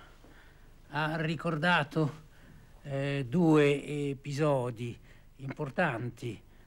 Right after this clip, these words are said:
della mia vita: la pubblicazione presso Mondadori della mia opera e la prima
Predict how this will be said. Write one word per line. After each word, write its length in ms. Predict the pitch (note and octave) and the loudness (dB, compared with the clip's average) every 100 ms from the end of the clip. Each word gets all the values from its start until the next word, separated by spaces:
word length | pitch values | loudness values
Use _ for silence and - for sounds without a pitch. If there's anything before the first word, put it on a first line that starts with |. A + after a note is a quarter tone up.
| - | -16
della 320 | - C#3+ C#3+ | -10 -6 -2
mia 160 | D3 C#3+ | -2 0
vita: 300 | D3 C3 C3+ | 0 -2 -4
la 100 | C3 | -4
pubblicazione 1200 | C#3+ C#3 D3+ E3 - F#3+ F3 D#3+ D3+ - - - - - | -6 -2 0 0 2 4 6 4 2 -2 -16 -20 -20 -20
presso 880 | - D#3 D#3 C#3+ - - D3 C#3+ B2+ | -6 0 2 0 -6 -2 0 0 -2
Mondadori 920 | C3+ C3+ C3+ C#3 D#3 D#3 B2 A2+ G#2+ - - C#3 - | -4 -2 -2 0 2 4 2 -2 -10 -12 -16 -16 -12
della 640 | B2+ B2+ A#2+ B2 A#2+ A#2+ - | -10 -6 -6 -6 -8 -10 -8
mia 360 | C3 C3 C3+ D#3+ | -8 -6 -2 -2
opera 440 | - - - - - - - - - | -4 -10 -18 -18 -20 -20 -20 -20 -20
e 840 | D3+ B2 B2 B2 B2 B2 B2 B2 B2 B2+ B2+ B2 C3 | -12 -8 -4 -4 -4 -4 -4 -4 -6 -6 -6 -4 -4
la 200 | B2+ B2+ B2+ | -4 -6 -6
prima 680 | D3+ D3+ E3 D#3 D3 D3 | -2 2 4 4 4 4